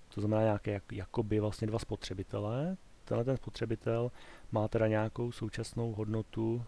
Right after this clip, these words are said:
budoucích příjmů, jo? Označíme S, S, S H S H B P, současná hodnota budoucích příjmů, jedna, jo, to je, protože to patří tady k tomu prvnímu spotřebiteli. Jo, nebo oni vlastně v těch z-,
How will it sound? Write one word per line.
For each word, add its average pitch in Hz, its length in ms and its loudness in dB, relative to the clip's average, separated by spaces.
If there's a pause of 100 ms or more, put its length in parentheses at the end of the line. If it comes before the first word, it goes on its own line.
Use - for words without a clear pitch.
(140)
budoucích 104 540 -2
příjmů, 113 640 0 (440)
jo? 104 80 -2
Označíme 110 640 0
S, 107 280 -2 (120)
S, - 360 2 (200)
S - 320 2
H 117 440 0 (300)
S - 140 -6
H 110 380 2
B 104 300 4
P, 104 360 2
současná 113 400 -2
hodnota 107 300 2
budoucích 101 340 -4
příjmů, 120 460 2 (380)
jedna, 98 520 2
jo, 117 240 0
to - 80 0
je, 101 80 0 (160)
protože 101 180 -2
to - 120 -10
patří - 280 -4
tady 101 140 -2
k - 40 -18
tomu 104 160 0
prvnímu 101 400 0
spotřebiteli. 95 680 -6 (800)
Jo, 113 220 4 (180)
nebo 117 200 4
oni 117 200 2
vlastně 113 400 0
v - 40 -14
těch 107 200 -2
z-, 95 60 -12